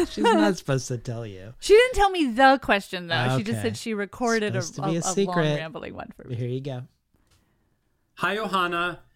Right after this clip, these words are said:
Speaker 3: It's Matilda Bernstein Sycamore. Okay, I have kind of a long, complicated question, but I know this is
Speaker 2: Yay.
Speaker 3: the place for long, complicated questions. So, one thing you do so well in this book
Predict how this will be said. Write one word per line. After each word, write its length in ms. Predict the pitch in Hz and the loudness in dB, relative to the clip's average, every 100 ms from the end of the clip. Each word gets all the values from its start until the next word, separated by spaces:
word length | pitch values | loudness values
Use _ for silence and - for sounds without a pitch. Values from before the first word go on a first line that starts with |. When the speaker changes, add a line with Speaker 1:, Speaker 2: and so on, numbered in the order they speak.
| _ | _
Speaker 3:
It's 220 | - 156 175 | -4 -2 0
Matilda 520 | 175 180 202 196 185 | 0 0 -2 0 0
Bernstein 500 | 175 170 139 165 147 | 0 -2 0 0 0
Sycamore. 640 | 139 123 110 - - - - - _ - 196 | -4 -4 -6 -6 -14 -18 -20 -20 _ -8 -4
Okay, 340 | 175 180 135 - | -2 -2 -4 -4
I 120 | 151 | -2
have 420 | 160 190 190 - - _ _ - | 0 0 0 -6 -20 _ _ -6
kind 300 | 190 196 208 | -4 -4 -2
of 60 | |
a 60 | 208 | 0
long, 720 | 190 175 165 165 160 180 190 | 0 2 2 2 0 -2 -4
complicated 600 | - 180 180 175 175 170 | -2 -2 0 -2 0 0
question, 640 | - 156 135 - 147 135 127 | 0 -2 -2 -4 0 0 2
but 140 | 147 | 2
I 80 | 143 | 2
know 380 | 147 165 160 - | 2 4 2 2
this 280 | 370 320 | 4 4
is 80 | 269 | 2
Speaker 2:
Yay. 40 | 139 | -2
Speaker 3:
the 80 | |
place 520 | 139 143 127 123 - - - - _ | -2 0 0 -2 -8 -18 -20 -20 _
for 240 | - 156 | -2 0
long, 360 | 139 147 135 135 | 2 2 2 0
complicated 600 | 135 117 117 123 107 101 | -2 -2 -2 0 -2 -2
questions. 840 | 107 - - 302 262 269 - - _ _ _ _ - - | -8 -10 -14 -16 -18 -20 -20 -20 _ _ _ _ -20 -14
So, 360 | - 185 139 - - _ | -2 0 0 -4 -18 _
one 380 | 135 175 214 233 | 2 2 2 0
thing 280 | 208 185 175 | 0 2 4
you 140 | 156 | 4
do 260 | 139 147 170 | 4 4 2
so 260 | 170 185 165 | 2 0 2
well 360 | 143 135 135 | 4 2 2
in 160 | - 135 | 0 0
this 200 | 131 - | 0 -2
book 480 | - 117 98 - | 0 0 -2 -8